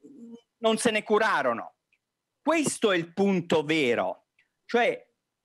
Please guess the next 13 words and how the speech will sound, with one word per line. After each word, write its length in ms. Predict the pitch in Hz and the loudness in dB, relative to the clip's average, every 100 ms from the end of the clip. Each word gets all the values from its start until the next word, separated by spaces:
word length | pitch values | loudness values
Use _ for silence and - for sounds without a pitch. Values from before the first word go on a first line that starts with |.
| _ | _
eh, 680 | 175 180 175 165 160 156 - | -2 0 2 2 2 0 -4
l'Italia 840 | 190 220 247 - 277 262 226 165 151 | -6 -2 -2 -2 -2 -2 -2 -2 -2
fece 680 | - 277 277 240 - 160 | -4 -2 0 0 0 0
un 200 | 139 147 | 2 2
accordo, 1000 | 151 - - 190 165 120 107 107 92 67 - | -2 -2 -2 0 0 -2 -2 -2 -2 -6 -6
ha 140 | 143 | -6
fatto 460 | - 254 262 - 185 | -4 -2 -2 -4 -4
un 80 | |
accordo 420 | 170 - 214 190 165 | -2 0 -2 -2 -2
con 120 | 175 | -2
la 120 | 156 | -2
Cina, 600 | - 262 208 151 147 147 | -4 -2 0 -2 -4 -4
ah, 200 | 160 139 | -4 -6